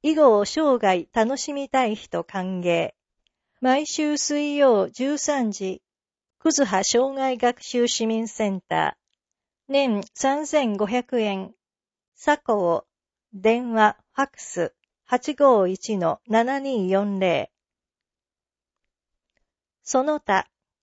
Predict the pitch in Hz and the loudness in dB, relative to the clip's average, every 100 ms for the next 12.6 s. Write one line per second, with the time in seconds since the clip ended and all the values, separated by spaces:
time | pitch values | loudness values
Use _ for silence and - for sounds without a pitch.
0 | _ _ - - 302 320 311 302 277 277 | _ _ -8 -4 -2 -2 -4 -4 -2 -2
1 | - - 185 - _ 311 - 208 202 - | -4 -6 -6 -6 _ -2 0 -2 -2 -2
2 | 165 196 269 269 - - 220 - 302 285 | -4 -2 -2 -2 -2 -4 -6 -6 -6 -6
3 | 240 196 180 - 247 202 165 151 104 - | -4 -4 -6 -6 -4 -2 0 -2 -2 -6
4 | _ _ _ _ _ _ _ _ _ _ | _ _ _ _ _ _ _ _ _ _
5 | _ - - 311 311 330 320 302 302 285 | _ -10 -4 -2 -2 0 0 2 0 0
6 | 233 196 190 185 185 180 165 - - 247 | -2 -2 -2 -2 -2 -2 -4 -6 -6 -6
7 | 285 277 254 247 220 214 - - 156 - | -6 -8 -8 -6 -6 -6 -10 -12 -12 -12
8 | _ _ - 254 277 - 254 240 226 - | _ _ 0 2 2 -2 -2 0 -2 -2
9 | 220 254 - 233 208 220 - 208 - _ | -4 -4 -2 -2 -2 -6 -2 -4 -4 _
10 | _ _ _ _ _ _ _ - 247 302 | _ _ _ _ _ _ _ 6 8 8
11 | 294 285 240 247 262 269 269 262 247 240 | 4 0 4 4 4 -4 -2 0 2 4
12 | 226 190 - 175 170 | 4 2 -2 -2 -2